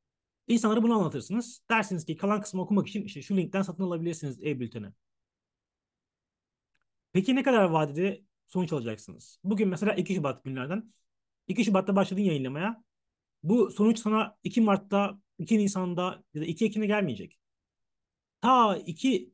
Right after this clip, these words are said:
Şubat iki bin yirmi dörtte, yirmi beşte gelecek sana sonuçları. Şimdi böyle dediğimde arkadaşlar şey diyor, "Ya hocam hani iki sene sonraki karşılık için ben şimdiden nasıl başlayayım video yapmaya? Yani iki sene nasıl bir şey beklemeden video atacağım? Bu motivasyon bana olmaz hocam." diyor mesela.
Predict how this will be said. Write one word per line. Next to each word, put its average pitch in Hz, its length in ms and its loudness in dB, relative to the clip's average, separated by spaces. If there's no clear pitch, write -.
Şubat 233 380 0
iki - 200 -6
bin 226 100 6
yirmi 208 240 2
dörtte, 202 300 0
yirmi 180 200 0
beşte 190 160 -2
gelecek 127 240 -4
sana 117 180 -8
sonuçları. 113 420 -14
Şimdi 190 260 2
böyle 247 140 8
dediğimde 247 280 4
arkadaşlar 226 340 0
şey 214 160 0
diyor, 135 160 0
"Ya 143 120 -2
hocam 131 260 -4
hani 131 160 -12
iki - 180 -10
sene 180 140 -2
sonraki 165 580 -4
karşılık 160 380 2
için 160 200 -2
ben 165 80 -2
şimdiden 190 260 -2
nasıl 196 180 -2
başlayayım 170 420 -2
video 160 220 0
yapmaya? 143 240 -2
Yani 147 160 -4
iki 151 160 -4
sene 202 140 0
nasıl 233 180 0
bir - 100 -8
şey 202 120 4
beklemeden 175 460 2
video 160 220 2
atacağım? 117 300 -8
Bu 156 80 -2
motivasyon 202 460 2
bana 220 140 0
olmaz 240 180 2
hocam." 220 260 2
diyor 139 120 -2
mesela. 104 320 -12